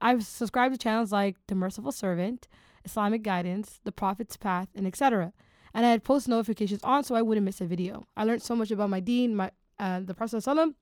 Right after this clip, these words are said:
and my Lord during that time. And those lectures really made me realize how beautiful Islam is. I would also listen to the Quran every morning before school while eating my breakfast and would read, would read the meaning alongside it. This increases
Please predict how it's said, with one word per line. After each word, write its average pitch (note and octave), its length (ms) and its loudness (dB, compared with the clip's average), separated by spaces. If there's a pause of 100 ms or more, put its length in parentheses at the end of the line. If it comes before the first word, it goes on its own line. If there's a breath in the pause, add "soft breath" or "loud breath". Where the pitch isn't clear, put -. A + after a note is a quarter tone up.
(720)
and A#3+ 80 4
my A3 140 2
Lord A3+ 200 2
during G#3 180 2
that G3 120 -2
time. B3 300 2 (440 loud breath)
And B3 80 0
those B3+ 140 4
lectures C4 400 0
really C4+ 260 4
made B3 200 4
me G#3+ 60 2
realize G#3+ 260 2
how G#3 100 0
beautiful A3+ 360 -4
Islam F3+ 380 -4
is. F3 320 -6 (400 soft breath)
I A3 60 -2
would B3 180 4
also E4+ 180 6
listen C#4+ 280 -6
to A#3+ 60 -2
the - 60 -20
Quran A3+ 200 2
every A3 160 0
morning G3+ 320 0
before G#3+ 320 -6
school G3 460 -6
while G3 160 -4
eating A3+ 280 0
my A#3 40 0
breakfast G3 500 -6
and G#3 160 -2
would G3 100 -2
read, G3+ 200 -4 (400 soft breath)
would G#3+ 120 2
read A#3 220 2
the A#3+ 60 4
meaning A3 260 2
alongside F#3+ 500 -4
it. - 200 -14 (420)
This B3+ 240 -2
increases A3 380 -2